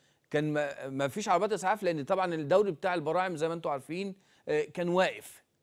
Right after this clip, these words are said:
ما كانش لسه استؤنف. فتم برضه رفع اسم وإلغاء وشطب جميع نتائج للقسم الرابع، الفريق الأول والناشئين والبراعم. وإيه كمان؟ وغرامة خمسة آلاف جنيه.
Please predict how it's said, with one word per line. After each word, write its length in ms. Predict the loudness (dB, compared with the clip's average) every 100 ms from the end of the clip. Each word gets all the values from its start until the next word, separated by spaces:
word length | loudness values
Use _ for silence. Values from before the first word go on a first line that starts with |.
| _ _ _ _ -12
ما 80 | -6
كانش 260 | -4 -4
لسه 220 | -6 -4 -6
استؤنف. 600 | -4 -6 -6 -10 -18 _ _ _ _ _ _ _ _ _ _
فتم 560 | -6 0 0 2 2 4
برضه 400 | 4 4 2 0
رفع 400 | -2 -4 -4 -4
اسم 260 | -6 -6
وإلغاء 640 | -4 -2 -2 -2 0 0
وشطب 440 | 0 -4 -4 -4 -4
جميع 320 | -6 -6 -6
نتائج 500 | -8 -6 -4 -4 -6 -16 _ -10
للقسم 1300 | -6 -2 -4 -6 -8 -6 -6 -8 -8 -10 -8 -10 -14
الرابع، 640 | -12 -10 -4 0 0 0
الفريق 300 | -2 -8 -8
الأول 400 | -2 -2 0 -4
والناشئين 1000 | -2 -2 -2 -4 -6 -8 -10 -10 -8 -10 -12 _ _ -12
والبراعم. 1400 | -2 0 0 -6 -12 -6 -4 -4 -6 -6 -2 -2 -4 -8 _ _ _ _ -6
وإيه 240 | -2 0
كمان؟ 400 | 0 -2 -2 -2 -6
وغرامة 540 | -6 -4 0 0 -2
خمسة 540 | -6 -10 -12 -12 -12 -10
آلاف 220 | -10 -10
جنيه. 360 | -16 -18 -20